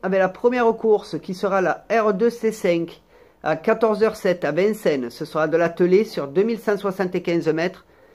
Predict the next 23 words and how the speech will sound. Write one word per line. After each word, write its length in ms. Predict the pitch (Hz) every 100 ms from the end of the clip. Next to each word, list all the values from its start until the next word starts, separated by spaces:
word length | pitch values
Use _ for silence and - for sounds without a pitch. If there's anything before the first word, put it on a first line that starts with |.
| _ _ -
et 100 | 156
il 60 |
y 40 | 160
aura 160 | 170
quinze 460 | 202 - 226 226 208
partants. 400 | 202 185 127 107 _ _ _ _ _ _ _ _ -
Mon 200 | 190 226
favori 380 | 226 226 220 240
sera 260 | 202 160
le 100 | 160
huit, 460 | 165 208 233 - - _ _ _ -
Géribia 520 | 139 214 226 185 233
Desbordes, 500 | 196 156 147 - - - _ _ _ _ _ _ _ _ _ _ _
drivé 360 | - 170 190 220
par 320 | 226 165 131
Guinoise. 580 | 151 226 214 139 120 - _ _ _ _ _ _ _ _ _ _ -
Guinoiseau, 400 | 180 220 196 151
pardon. 280 | 120 98 - _ _ _ _ _ _ _ _
Mon 140 | 147 165
deux 220 | 165 220
sur 200 | 247 220
quatre 220 | - 208
combiné 540 | - 202 196 170 143